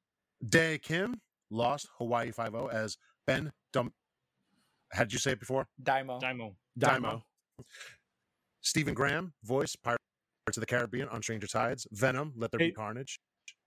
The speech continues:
Speaker 4: hey,
Speaker 1: What?
Speaker 4: Bob.
Speaker 1: Yes.
Speaker 4: I almost hate to even ask this. Just for, just give your little, just give your, uh, U S B thing just a tap. Just a little love tap.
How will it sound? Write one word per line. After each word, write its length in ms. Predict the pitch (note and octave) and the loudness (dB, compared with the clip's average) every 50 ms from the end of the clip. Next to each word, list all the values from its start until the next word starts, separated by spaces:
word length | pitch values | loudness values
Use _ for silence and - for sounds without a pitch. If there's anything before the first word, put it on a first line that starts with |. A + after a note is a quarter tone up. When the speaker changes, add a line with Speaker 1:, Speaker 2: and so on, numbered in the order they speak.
| _ _ | _ _
Speaker 4:
hey, 100 | - D3 C#3+ | 4 4 4
Speaker 1:
What? 40 | C#3+ | 6
Speaker 4:
Bob. 300 | C3 A#2+ B2 C#3+ D3 D3 - _ _ _ _ | 4 2 0 -2 -4 -10 -16 _ _ _ _
Speaker 1:
Yes. 140 | - G2+ G#2+ | -2 0 2
Speaker 4:
I 80 | A#2+ C3+ | 4 2
almost 240 | D3 D#3 D#3+ B2 | 2 0 -2 -2
hate 180 | C3 C#3 C#3+ - | -2 -2 -2 -2
to 80 | C3+ C3 | -2 -2
even 180 | C3+ B2 A#2+ | 0 0 0
ask 200 | A2 A2+ B2+ - | 0 -2 -2 -2
this. 140 | D#3 D3 - - - - - _ _ _ _ _ _ - | -6 -8 -8 -12 -18 -20 -20 _ _ _ _ _ _ 4
Just 320 | - F3 F#3+ - - - | 6 6 6 4 2 -2
for, 260 | - F#3 F3+ E3 D#3 - _ _ _ _ _ _ _ | 0 2 2 2 0 -4 _ _ _ _ _ _ _
just 200 | - A3+ A3 - | -4 -4 -2 0
give 160 | D#4+ D#4 C4+ C#4 | 0 0 2 2
your 180 | C#4+ C4 A#3 | 2 2 2
little, 400 | A#3 A3 A3+ A3 G#3+ G3 F#3 F3+ - | 4 4 4 4 4 2 0 -4 -6
just 160 | D3+ F3+ F3+ - | -8 -8 -6 -4
give 100 | B3 B3 | -2 0
your, 260 | B3 A#3+ G#3+ F#3+ E3+ | 2 4 4 4 4
uh, 120 | C#3+ B2 | 4 2
U 180 | A#2 C3+ C#3+ D3 | 2 0 0 0
S 80 | C3+ | 0
B 160 | - - D3+ C3+ | 0 -2 -4 -2
thing 200 | - B2 G#2+ G2+ | -2 -2 -2 -2
just 160 | F3 - - | -4 -4 -4
a 40 | - | -6
tap. 360 | - - - F#2 - - - - _ _ _ _ | -6 -4 -4 -2 -2 -4 -6 -10 _ _ _ _
Just 140 | - - - | -14 -8 -4
a 40 | D3 | -2
little 260 | C3 B2 B2+ A#2 G2 F#2+ | -2 0 0 0 0 0
love 200 | F#2+ F2+ F2 - | -2 -2 -2 -4
tap. 280 | - - - - - | -8 -12 -12 -12 -16